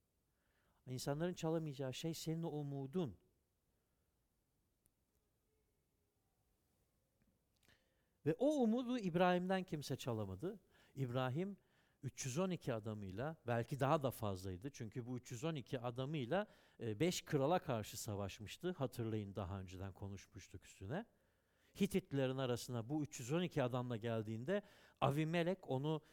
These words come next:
yani kendisine bir tehlike olarak görmüştü. O yüzden onun kardeşim dediği, aslında eşi olan Sara'yı, e, ha-,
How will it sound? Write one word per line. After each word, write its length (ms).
yani 500
kendisine 520
bir 60
tehlike 560
olarak 380
görmüştü. 600
O 120
yüzden 520
onun 300
kardeşim 800
dediği, 480
aslında 400
eşi 320
olan 300
Sara'yı, 580
e, 260
ha-, 360